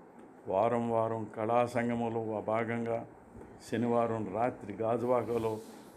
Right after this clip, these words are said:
చాగంటి శత జయంతోత్సవాన్ని కళా కమిటీ సంస్థ ఘనంగా నిర్వహించింది. ఈ సందర్భంగా ఆయన జ్యోతి ప్రజ్వల చేసి కార్యక్రమాన్ని ప్రారంభించి మాట్లాడారు.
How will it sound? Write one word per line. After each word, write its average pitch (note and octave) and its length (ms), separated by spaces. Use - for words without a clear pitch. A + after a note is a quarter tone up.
చాగంటి A2+ 600
శత A#2 240
జయంతోత్సవాన్ని A#2+ 1160
కళా A2 300
కమిటీ G#2 400
సంస్థ A#2+ 360
ఘనంగా G#2+ 440
నిర్వహించింది. G2+ 760
ఈ A2 220
సందర్భంగా A#2 800
ఆయన A#2+ 320
జ్యోతి A#2 340
ప్రజ్వల A#2+ 520
చేసి A#2+ 400
కార్యక్రమాన్ని A2+ 880
ప్రారంభించి A#2 720
మాట్లాడారు. G#2 680